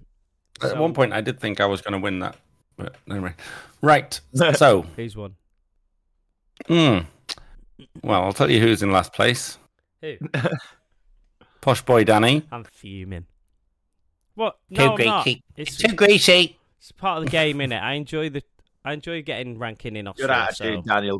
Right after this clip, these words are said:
Speaker 3: Good
Speaker 2: Yeah, yeah.
Speaker 3: attitude. You, you win, you
Speaker 1: Too
Speaker 3: know.
Speaker 1: greasy. A
Speaker 3: Good
Speaker 1: lettuce
Speaker 3: stuff.
Speaker 1: is too lettucey. I bet Danny's one of those people that goes on holiday and goes to the beach and goes, "This beach is too sandy."
Speaker 2: No, I'm not. I hate
Speaker 3: Yeah,
Speaker 2: that.
Speaker 3: you're one of those people. I hate those people.
Speaker 2: No, I'm just here for the game, so it,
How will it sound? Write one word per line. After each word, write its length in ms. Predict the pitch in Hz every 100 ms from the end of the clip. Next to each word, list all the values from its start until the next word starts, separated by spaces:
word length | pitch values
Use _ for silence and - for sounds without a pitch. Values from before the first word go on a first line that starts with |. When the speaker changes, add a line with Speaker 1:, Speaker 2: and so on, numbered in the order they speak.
| 123
Speaker 3:
Good 100 | 117
Speaker 2:
Yeah, 100 | 107 110
yeah. 60 | 104
Speaker 3:
attitude. 260 | 95 82 95
You, 140 | 92 _ _ _ _ _ _
you 120 | 113 107
win, 360 | 117 110 101 - _
you 80 | 107
Speaker 1:
Too 80 | 196
Speaker 3:
know. 40 | 160
Speaker 1:
greasy. 540 | 160 143 - 160 - _ -
A 40 | 151
Speaker 3:
Good 60 |
Speaker 1:
lettuce 160 | 160 - 165
Speaker 3:
stuff. 60 | 165
Speaker 1:
is 80 |
too 180 | 131 156
lettucey. 640 | 143 135 143 135 147 139 135 _ _ _ _ _ _ _ -
I 60 |
bet 140 | 143 135
Danny's 220 | 139 117
one 60 | 113
of 40 |
those 100 | 104
people 260 | - 113 107
that 60 |
goes 260 | 110 104 98
on 80 | 92
holiday 360 | 107 107 95
and 100 | 90
goes 140 | 95 98
to 60 |
the 80 | 98
beach 200 | - 101
and 60 | -
goes, 120 | 98
"This 160 | - 127
beach 260 | 127 127
is 80 | 98
too 160 | - 107
sandy." 440 | - 104 104 92 _ _ -
Speaker 2:
No, 240 | 151 117 98
I'm 100 | 92
not. 420 | 90 87 - 107
I 100 | 107
hate 240 | 98 101 98
Speaker 3:
Yeah, 120 | 92
Speaker 2:
that. 60 | 98
Speaker 3:
you're 80 | 117
one 120 | 113
of 80 | 98
those 260 | 107 98
people. 460 | - 104 101 92 80
I 80 | 82
hate 220 | 104 110
those 300 | 92 87 82
people. 340 | - 85 78 160
Speaker 2:
No, 60 |
I'm 160 | 185 165
just 180 | 185 -
here 140 | 196
for 100 | 165
the 80 | 139
game, 320 | 156 202 185
so 420 | - 127 127 123 -
it, 180 | 123